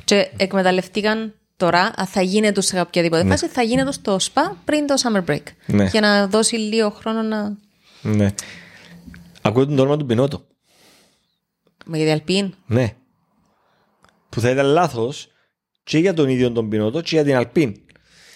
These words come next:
Speaker 2: Και για την ψυχική μας
Speaker 1: Ε,
Speaker 2: υγεία.
Speaker 1: θα, όχι, ε, θα, ε,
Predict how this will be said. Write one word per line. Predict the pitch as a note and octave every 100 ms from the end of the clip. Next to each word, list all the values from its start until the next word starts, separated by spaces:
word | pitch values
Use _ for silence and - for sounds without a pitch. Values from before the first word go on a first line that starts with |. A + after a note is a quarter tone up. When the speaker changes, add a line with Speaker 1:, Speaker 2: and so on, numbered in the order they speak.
| _ -
Speaker 2:
Και | -
για | C#3
την | C3
ψυχική | - B2 B2+
μας | E3 C#3+
Speaker 1:
Ε, | -
Speaker 2:
υγεία. | C#3+ G#2+
Speaker 1:
θα, | G#3+ F#3
όχι, | - F3+ F3+
ε, | - F#3+ -
θα, | - E3 D#3+ -
ε, | - F3